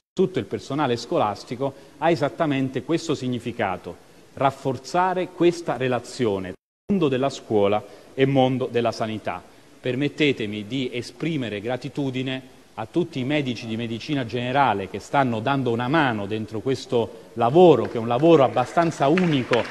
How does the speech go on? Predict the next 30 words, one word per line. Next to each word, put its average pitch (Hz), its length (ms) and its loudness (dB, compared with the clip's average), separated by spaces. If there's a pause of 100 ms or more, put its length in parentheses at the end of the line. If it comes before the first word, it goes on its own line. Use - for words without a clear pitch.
(320)
che 147 120 6
si 135 100 0
sta 139 180 4
facendo 139 600 2 (300)
a 127 100 2
livello 139 520 6
europeo, 143 720 4 (240)
e 143 60 6
anche 151 340 6
chiaramente 123 760 0
alle 127 220 -2
aziende 127 500 -2
sanitarie 120 540 -4
territoriali 117 760 -2 (280)
che 135 80 -2
hanno 123 320 0
aggiunto 127 640 0
a - 20 0
un 110 100 -2
lavoro 127 380 2
già 123 160 -2
difficile 117 720 -4
un 127 140 -2
altro 139 340 0
pezzo, 120 400 -2
diciamo, 110 460 -4 (240)
di 131 140 -4
impegno 107 540 0
che 127 140 -2
però 113 320 4